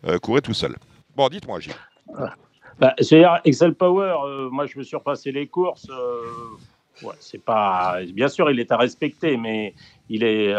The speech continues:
Speaker 2: en aucun cas, euh, déclassé comme, euh, pouvait l'être Brabant Terror l'autre jour dans la Californie. Là, il a une chance. Bon, il a un cheval qui a participé à,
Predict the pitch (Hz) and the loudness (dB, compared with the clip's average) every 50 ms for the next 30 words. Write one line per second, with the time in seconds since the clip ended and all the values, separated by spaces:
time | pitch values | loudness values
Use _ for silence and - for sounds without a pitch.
0 | 107 - - 127 123 123 123 117 117 - 127 117 113 - - 147 143 131 120 117 | -2 -2 -2 -2 0 2 2 0 0 0 0 -2 0 0 2 4 4 4 2 0
1 | 110 104 110 107 - - 117 104 92 - - 143 135 131 - 117 104 104 101 101 | -2 -6 -8 -10 -6 -4 -4 -4 -4 -4 -4 -4 -4 -4 -6 -6 -6 -4 -4 -4
2 | 101 98 98 98 98 92 - - 107 95 104 104 98 104 120 120 117 - - - | -4 -4 -4 -4 -6 -8 -8 -12 -10 -6 -4 -4 -2 0 2 2 0 0 -4 -6
3 | 101 98 - - 98 - 98 98 95 - 110 98 104 110 98 95 98 98 92 - | -6 -4 -4 -4 -4 -4 -6 -10 -12 -12 -8 -2 -2 -2 -2 -2 -6 -12 -10 -4
4 | - 151 180 190 - - - - - _ - 110 104 104 101 - - 107 95 101 | 0 0 2 0 0 -4 -10 -20 -20 _ -4 -2 0 0 0 0 -2 -2 -2 -2
5 | 98 - - 110 95 104 120 151 165 143 117 113 117 113 117 113 113 110 98 - | -4 -2 0 0 2 2 2 2 4 4 6 4 6 6 6 4 4 2 -2 0
6 | - 131 135 156 170 160 - - - - - - - _ _ 107 104 104 95 95 | 2 4 4 4 2 0 -4 -10 -20 -20 -20 -20 -20 _ _ -8 -6 -6 -6 -6
7 | 101 98 98 95 98 98 95 101 98 - - 117 107 - - 98 - 101 - - | -6 -6 -6 -6 -6 -6 -8 -8 -8 -4 -2 -2 -2 -2 -2 -2 -2 -4 -4 -4
8 | - 107 - - 110 98 - - 117 117 110 110 104 101 101 101 101 | -6 -10 -8 -6 -8 -4 0 2 2 4 4 2 2 0 0 -2 -2